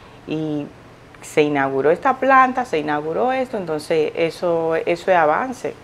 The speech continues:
eso es avance. Seguimos también con Milton Morrison, quien es el presidente de País Posible. Ellos están trabajando en la ampliación de su partido, ellos están trabajando,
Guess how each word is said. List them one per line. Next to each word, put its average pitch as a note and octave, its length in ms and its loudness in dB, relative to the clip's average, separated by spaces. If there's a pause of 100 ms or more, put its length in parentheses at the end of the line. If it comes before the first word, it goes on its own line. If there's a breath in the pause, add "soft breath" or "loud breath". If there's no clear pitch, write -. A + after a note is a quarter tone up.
(560)
eso D#3 280 -2
es D#3 40 2
avance. E3 520 -2 (440 loud breath)
Seguimos A#3 540 6
también A#3+ 480 4
con G3+ 1300 2 (1160)
Milton G3 800 2
Morrison, A3+ 500 8
quien F3 180 0
es F3+ 380 2
el F3 720 4 (120)
presidente F3 720 2
de E3+ 140 4
País D#3+ 420 6
Posible. G#3 840 -2 (1000 loud breath)
Ellos E3+ 420 6
están F3 320 6
trabajando E3+ 760 2
en F#3 80 0
la E3 60 2
ampliación D3+ 460 -6
de E3 80 -8
su D#3+ 160 -8
partido, F3+ 640 -4
ellos D#3 140 -2
están D#3 260 -6
trabajando, D#3 880 -2